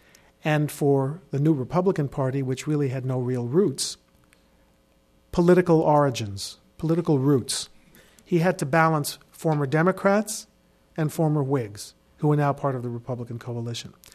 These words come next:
Lincoln was a former Whig. His vice president was a former Democrat. He had former Democrats and former Whigs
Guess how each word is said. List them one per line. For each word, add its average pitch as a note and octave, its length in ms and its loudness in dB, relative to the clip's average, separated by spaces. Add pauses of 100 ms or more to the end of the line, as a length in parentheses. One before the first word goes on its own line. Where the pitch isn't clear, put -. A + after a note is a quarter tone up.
(340)
Lincoln D3+ 320 0
was C#3+ 140 2
a C#3 80 0
former C3+ 340 -2
Whig. G3 400 4 (240)
His C3 180 -4
vice C#3 220 0
president C3+ 440 -2
was C3+ 140 -6
a C3+ 60 -6
former C3 280 -6
Democrat. F3 640 0 (1200)
He D3+ 140 -2
had C3+ 160 -4
former C#3+ 280 -2
Democrats C#3 540 -4
and C3 100 -6
former C#3 260 -2
Whigs B2+ 480 -4